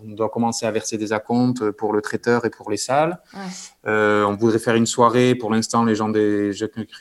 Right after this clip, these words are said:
Speaker 1: qui réservent ce genre de trucs peuvent pas nous... nous donner de date, enfin, de nous certifier de réservation, des trucs comme ça. Donc, c'est compliqué. Donc, oui, tout est un peu reporté, là. Et pour répondre à ta question, euh, moi, je bosse quatre jours par semaine.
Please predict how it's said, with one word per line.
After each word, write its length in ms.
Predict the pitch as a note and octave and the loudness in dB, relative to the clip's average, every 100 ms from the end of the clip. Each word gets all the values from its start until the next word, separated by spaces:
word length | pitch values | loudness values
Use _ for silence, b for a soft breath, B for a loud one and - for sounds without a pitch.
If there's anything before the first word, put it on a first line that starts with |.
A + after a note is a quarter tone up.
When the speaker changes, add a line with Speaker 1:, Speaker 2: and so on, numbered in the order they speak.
| G2+ | -10
Speaker 1:
qui 140 | A2 | -6
réservent 280 | G2+ G#2 A2+ | -4 -4 -6
ce 120 | - | -6
genre 140 | G#2+ G#2+ | -6 -4
de 80 | |
trucs 320 | G#2+ - A2+ - | -6 -4 -6 -6
peuvent 180 | G#2 _ | -14 _
pas 160 | A#2+ A#2+ | 0 2
nous... 580 | A2+ G#2 G2+ G2 F#2+ F#2+ F#2+ G2+ G#2+ _ _ _ - | 2 -2 -6 -8 -10 -16 -20 -20 -20 _ _ _ -20
nous 240 | G#2+ G#2+ | -16 -16
donner 320 | G#2 A2 A2 A2+ | -4 -2 0 0
de 120 | G#2+ | 0
date, 400 | G#2 A2 A#2 A2 | 0 2 2 -2
enfin, 160 | - | -16
de 140 | G2 G#2+ | -12 -8
nous 400 | A2 A2+ A#2+ A2+ | -4 -4 -4 -4
certifier 560 | - - - - B2 | -6 -8 -8 0 2
de 320 | A#2 G#2+ G#2+ G2+ | 2 0 -4 -6
réservation, 600 | G#2 G#2 G#2 G#2+ A#2+ A#2 | -6 -4 -6 -6 -6 -6
des 60 | |
trucs 160 | G#2 G#2+ | -6 -14
comme 140 | G2+ | -16
ça. 220 | G2+ D#3 - b b b _ | -6 -6 -6 b b b _
Donc, 140 | G#2 | -6
c'est 100 | - | -4
compliqué. 540 | - D3 C3+ B2 G#2 A2+ | -2 -2 -2 0 0 2
Donc, 180 | G2 | -2
oui, 120 | B2 A#2+ | -4 -6
tout 200 | B2+ C#3+ | -2 -2
est 20 | |
un 100 | C#3 | 0
peu 120 | C#3 | -2
reporté, 440 | C3+ A#2+ - C3 | -4 -6 -2 0
là. 260 | D#3 D3+ A3+ _ B B B B B B _ | 2 0 -2 _ B B B B B B _
Et 120 | - B2 | -2 0
pour 160 | A#2+ | 0
répondre 200 | A#2+ C#3+ | 0 0
à 60 | C3+ | 0
ta 120 | C3 | 0
question, 800 | B2+ A2+ - E3+ F#3+ F#3 F#3 E3+ | 0 -4 -2 -2 0 -2 -2 -4
euh, 300 | C#3 B2 A#2+ | -4 -6 -2
moi, 160 | B2 | -2
je 80 | C3 | 0
bosse 200 | B2 B2 | -2 -6
quatre 200 | - C#3 | -2 -2
jours 140 | C#3+ C#3+ | -2 -4
par 160 | C3 | -4
semaine. 340 | - B2+ E3+ | -2 -4 -4